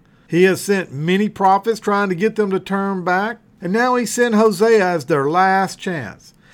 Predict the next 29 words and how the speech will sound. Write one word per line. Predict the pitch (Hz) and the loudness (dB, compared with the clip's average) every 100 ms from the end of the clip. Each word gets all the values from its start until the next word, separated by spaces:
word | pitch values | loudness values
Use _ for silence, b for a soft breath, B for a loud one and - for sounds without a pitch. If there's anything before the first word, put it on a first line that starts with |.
| b | b
As | 170 | -2
a | |
matter | 208 233 | 0 0
of | 226 | 0
fact, | 240 233 - | 0 -2 0
Hosea | 202 214 240 | 0 2 2
is | 202 | 0
asked | 202 226 233 214 | 0 -2 -2 -4
to | |
do | 196 220 | -4 -4
something | - 214 220 220 226 220 | -4 -2 -2 -2 -4 -2
that | 160 165 | -6 -6
no | 196 240 262 | -6 0 0
one | 254 247 | 0 -2
else | 240 226 | -4 -4
in | 214 | -6
the | |
Bible | 180 208 214 196 | -2 0 0 -4
is | 202 | -2
asked | 202 196 | -2 -4
to | 170 | -4
do, | 175 190 | -2 0
and | 160 | -2
that | 196 214 | -2 -2
is | 196 180 | -2 -2
to | - 147 | -4 -4
marry | 160 190 196 190 | 0 0 0 0
a | 151 | -2
prostitute, | 127 185 175 180 - 156 160 127 110 | -6 -4 -2 -2 -6 -10 -8 -8 -8